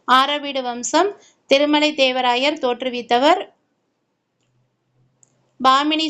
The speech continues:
சொ-, பாமினி மன்னர்கள், பாமினி மன்னர்களில் முதலாவதாக வருபவர் அலாவுதீன் ஹசன் பாமன்சா. இவருடைய மற்றொரு பெயர் ஹசன் கங்கு. இவருடைய காலம் ஆயிரத்தி முன்னூத்தி நாற்பத்தி ஏழு முதல் ஆயிரத்தி முன்னூத்தி ஐம்பத்தி எட்டு.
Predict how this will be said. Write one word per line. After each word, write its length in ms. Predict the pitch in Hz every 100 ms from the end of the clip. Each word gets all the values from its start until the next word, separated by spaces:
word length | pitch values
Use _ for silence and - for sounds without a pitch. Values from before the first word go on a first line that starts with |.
| 302
சொ-, 160 | 254 247
பாமினி 400 | 254 285 311 302
மன்னர்கள், 720 | 254 247 247 254 294 381 - _ _ _ 247
பாமினி 360 | 269 302 320
மன்னர்களில் 580 | 285 254 254 254 277 339
முதலாவதாக 680 | - 269 269 269 269 262 277
வருபவர் 440 | 247 233 240 294
அலாவுதீன் 540 | 277 254 269 269 285
ஹசன் 340 | 262 233 269 262
பாமன்சா. 560 | 240 247 247 240 269 330 381 - - -
இவருடைய 500 | 262 262 269 269 320
மற்றொரு 440 | 269 247 269 269
பெயர் 340 | 269 254 302
ஹசன் 360 | 285 233 262 269
கங்கு. 420 | 254 240 254 370 392 - _
இவருடைய 460 | 254 277 285 285 277
காலம் 360 | 269 262 294
ஆயிரத்தி 500 | 285 247 277 277 277
முன்னூத்தி 380 | 269 254 262 269
நாற்பத்தி 420 | 254 247 262 277
ஏழு 300 | 254 254 269
முதல் 240 | 269 269 339
ஆயிரத்தி 520 | 285 262 269 269 269
முன்னூத்தி 360 | 262 262 254 254
ஐம்பத்தி 400 | 233 254 254 247
எட்டு. 440 | 240 233 320 370